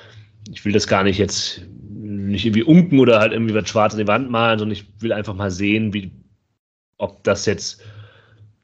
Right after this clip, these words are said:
tatsächlich nur an Aue lag, dass die so souverän auftreten konnten oder ob sich bei denen wirklich, also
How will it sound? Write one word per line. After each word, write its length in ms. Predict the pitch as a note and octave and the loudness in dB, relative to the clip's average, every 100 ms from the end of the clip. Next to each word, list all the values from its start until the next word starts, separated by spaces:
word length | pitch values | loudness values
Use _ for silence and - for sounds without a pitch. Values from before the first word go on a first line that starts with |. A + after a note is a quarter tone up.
| _ _ _ | _ _ _
tatsächlich 420 | F#2+ A#2+ C3 B2+ | -4 2 2 2
nur 260 | B2+ C#3 B2 | 2 4 4
an 100 | A#2 | 4
Aue 280 | A#2 C#3+ D3+ | 2 6 6
lag, 540 | C#3+ C3 C#3+ C#3+ - - | 4 2 -2 -4 -10 -6
dass 220 | A#2+ - | -6 -4
die 160 | C3 | -4
so 160 | A#2 B2 | -2 -2
souverän 500 | A#2 A#2 G#2 A2 A2+ | 0 0 2 2 0
auftreten 640 | F2+ A2+ A2+ - A#2 A2 | 0 -2 -2 -4 -4 -4
konnten 340 | G#2+ G#2 G#2 A#2 | -4 -4 -2 -2
oder 200 | G#2+ F#2+ | 0 0
ob 140 | F#2+ | -2
sich 160 | - - | -8 -4
bei 100 | G2 | -2
denen 320 | F#2 F#2 F#2 | 0 -2 -2
wirklich, 260 | F2+ - - | -6 -6 -6
also 340 | F2 F2 D#2+ | -2 -2 -4